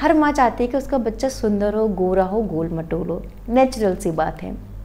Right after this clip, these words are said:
तो कोई भी बच्चा अपना जो रंग पाता है वो अपने parents से पाता है, Genetically अपने parents से पाता है। जैसे ही माँ बाप का रंग होगा वैसे ही बच्चे का रंग होता है। हाँ, थोड़ी सी रंगत को सुधारा जा सकता है,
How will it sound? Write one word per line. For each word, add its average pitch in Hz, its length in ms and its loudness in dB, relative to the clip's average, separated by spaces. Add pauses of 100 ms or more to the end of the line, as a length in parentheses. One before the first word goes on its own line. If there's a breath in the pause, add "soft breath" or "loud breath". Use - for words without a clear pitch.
(560)
तो 254 60 0
कोई 269 260 2
भी 311 100 2
बच्चा 247 420 -2 (680 loud breath)
अपना 269 300 4
जो 320 120 6
रंग 247 300 8
पाता 214 360 4
है 214 60 4
वो 254 120 6
अपने 254 220 4
parents 240 520 4
से 226 60 0
पाता 170 360 -4
है, 190 280 -6 (160)
Genetically 302 640 6
अपने 269 300 2
parents 247 400 4
से 240 60 2
पाता 170 300 -2
है। 170 80 -2
जैसे 220 320 2
ही 294 160 2
माँ 247 180 2
बाप 233 220 2
का 226 80 4
रंग 208 260 2
होगा 208 340 0 (340 loud breath)
वैसे 208 300 6
ही 262 140 4
बच्चे 190 320 -2
का 165 140 -2
रंग 165 220 -4
होता 165 220 -6
है। 180 60 -6
हाँ, 285 480 2
थोड़ी 349 240 4
सी 349 120 0
रंगत 214 500 2
को 285 100 2
सुधारा 196 420 2
जा 185 120 0
सकता - 340 -4
है, 185 180 -4